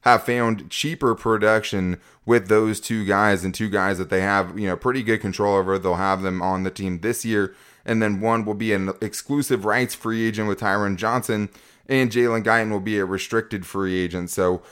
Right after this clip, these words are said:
the Chargers will have good chances to keep those guys as well. So you have younger guys cheaper guys on the roster that we've already seen kinda outdo the production that you had in your last good season.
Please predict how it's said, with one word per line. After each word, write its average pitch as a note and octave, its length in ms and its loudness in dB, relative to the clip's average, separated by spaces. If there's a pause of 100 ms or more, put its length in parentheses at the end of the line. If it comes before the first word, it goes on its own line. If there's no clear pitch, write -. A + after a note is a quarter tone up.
(200)
the A#2 140 4
Chargers A#2+ 380 2
will A2 100 2
have G#2+ 280 0
good G#2+ 360 0
chances A#2 440 -6
to G#2 120 -10
keep B2+ 280 -6
those G#2 240 0
guys G2+ 300 2
as E2+ 120 -8
well. G#2 240 2
So F#2 240 0
you G2 160 0
have G2 160 2
younger A2+ 400 0
guys G2+ 420 2 (340)
cheaper D3+ 420 -4
guys G#2+ 400 2
on G#2 240 2
the G2 80 2
roster F#2+ 380 -2
that F2+ 100 0
we've F2+ 180 -4
already G2+ 280 2
seen G#2 320 -6
kinda F#2+ 260 -2
outdo G2 380 -2
the F#2 120 -6
production F#2+ 540 -2
that F2+ 140 -4
you A#2+ 160 -2
had G#2 200 2
in G2 80 -2
your G2 120 -2
last F#2 320 -2
good F#2 220 -2
season. F2+ 440 -4